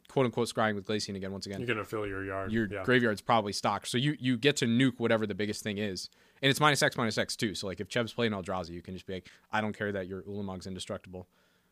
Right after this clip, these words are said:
Speaker 1: Minus twenty, minus twenty, get out of here."
Speaker 2: I think the one dangerous thing about just going blue and black, though, is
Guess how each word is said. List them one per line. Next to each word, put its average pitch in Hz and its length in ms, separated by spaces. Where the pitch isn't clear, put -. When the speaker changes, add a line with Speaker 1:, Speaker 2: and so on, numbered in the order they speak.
Speaker 1:
Minus 104 300
twenty, 101 240
minus 95 260
twenty, 98 440
get 95 100
out 98 100
of 98 80
here." 104 160
Speaker 2:
I 135 80
think 247 180
the 214 80
one 156 220
dangerous 120 540
thing 156 300
about 113 520
just 123 260
going 117 280
blue 110 200
and 110 120
black, 107 320
though, 151 180
is 120 380